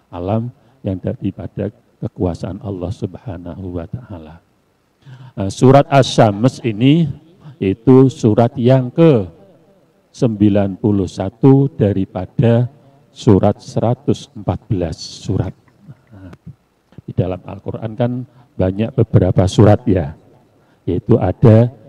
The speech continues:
seratus empat belas surat. Nah, surat Asy-Syams ini yaitu surat yang ke sembilan puluh satu. Surat Asy-Syams ini ada di juz berapa,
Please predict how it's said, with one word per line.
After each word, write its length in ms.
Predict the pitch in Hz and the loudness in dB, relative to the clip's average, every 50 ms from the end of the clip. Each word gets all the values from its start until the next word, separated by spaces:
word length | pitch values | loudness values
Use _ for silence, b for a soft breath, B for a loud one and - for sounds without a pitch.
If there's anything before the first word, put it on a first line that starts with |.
| - - _ _ | -20 -20 _ _
seratus 640 | - - 113 - 92 90 90 - - 110 - - - _ | -16 -12 -10 -10 -10 -10 -10 -6 -6 -6 -6 -6 -10 _
empat 320 | 101 98 90 92 90 - _ | -10 -6 -6 -4 -6 -6 _
belas 320 | - 98 90 87 87 - | -6 -6 -4 -6 -6 -4
surat. 320 | - - 95 87 80 76 - _ _ _ - - - - - _ _ _ _ _ _ _ _ _ _ _ _ _ _ _ _ _ _ _ 127 151 B | -2 -2 -2 -2 -2 -6 -12 _ _ _ -18 -18 -16 -18 -20 _ _ _ _ _ _ _ _ _ _ _ _ _ _ _ _ _ _ _ -20 -16 B
Nah, 160 | - 92 87 | -10 -10 -8
surat 320 | - - 117 117 123 139 - - | -2 2 4 6 6 4 4 0
Asy-Syams 560 | 135 117 - - 120 110 110 107 110 - - | -2 -2 0 2 0 0 0 -2 -6 -8 -8
ini 400 | - 95 101 123 147 160 120 98 | -10 -8 -4 -4 -2 -2 -2 -2
yaitu 240 | 92 95 - 139 110 | -4 -2 -2 -4 -4
surat 320 | - - - - 98 - - | -4 -6 -6 -6 -6 -4 -2
yang 320 | - 117 123 104 107 - | 0 0 0 0 0 0
ke 320 | 160 147 143 131 104 92 - - _ _ _ _ _ _ | 2 2 4 2 2 0 -4 -10 _ _ _ _ _ _
sembilan 920 | _ _ - 110 95 92 87 87 87 85 90 95 95 107 120 117 - _ - | _ _ -6 -6 -4 -2 -2 -2 0 0 -2 -4 -4 -8 -12 -16 -18 _ -6
puluh 360 | - 95 87 85 82 87 80 - - | -4 -2 -2 -4 -6 -8 -10 -14 -18
satu. 640 | _ - - - - - _ - 101 87 78 76 - _ _ _ _ _ _ _ _ _ _ _ _ _ _ _ _ _ _ _ _ _ _ _ _ _ _ 151 139 143 139 139 - _ _ _ _ | _ -20 -18 -18 -18 -8 _ -2 -2 -2 -4 -8 -12 _ _ _ _ _ _ _ _ _ _ _ _ _ _ _ _ _ _ _ _ _ _ _ _ _ _ -20 -20 -20 -20 -20 -20 _ _ _ _
Surat 320 | - 139 120 123 120 123 - 120 | 4 6 6 6 6 4 4 2
Asy-Syams 640 | 123 120 - - 120 107 110 113 120 143 151 - - | 0 0 2 2 0 0 0 0 -2 -2 -4 -2 -2
ini 400 | 139 120 113 123 135 151 160 151 - b b b b _ | -2 -2 0 0 0 0 0 -2 -4 b b b b _
ada 320 | _ - - _ - 113 - | _ -16 -4 _ 0 0 0
di 160 | - 117 - | 0 -4 -2
juz 160 | - 110 - | -2 -2 0
berapa, 560 | - - 104 87 80 - - 101 110 151 170 | 0 0 0 0 0 0 0 2 2 0 -2